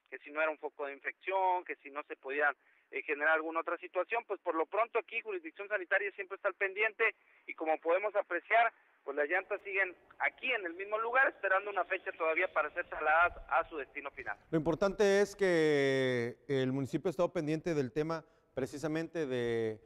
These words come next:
Speaker 2: de fumigar, de que no se genere un foco de infección ahí, ¿no? En, en el tema de las llantas, que obtuvieron una excelente respuesta, y hay que decirlo, Ángel,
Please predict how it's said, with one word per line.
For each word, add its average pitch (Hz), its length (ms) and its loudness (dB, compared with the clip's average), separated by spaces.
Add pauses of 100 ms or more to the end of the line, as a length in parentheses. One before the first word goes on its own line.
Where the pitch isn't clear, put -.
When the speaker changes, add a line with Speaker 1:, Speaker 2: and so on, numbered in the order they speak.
(260)
Speaker 2:
de 120 120 -4
fumigar, 151 680 2
de 131 220 -4
que 123 100 -4
no 143 140 -2
se 160 140 -4
genere 147 280 -2
un 147 100 -4
foco 156 240 -4
de 151 60 -2
infección 139 380 -4
ahí, 143 240 0
¿no? 143 280 -2
En, 123 200 -8
en 120 100 -6
el 107 140 -6
tema 143 240 2
de 135 80 0
las 123 160 -2
llantas, 160 360 -2
que 131 200 -2 (240)
obtuvieron 156 580 2
una 196 140 2
excelente 190 720 0
respuesta, 170 580 -2
y 147 80 2
hay 175 120 2
que 196 140 2
decirlo, 160 460 2
Ángel, 185 400 0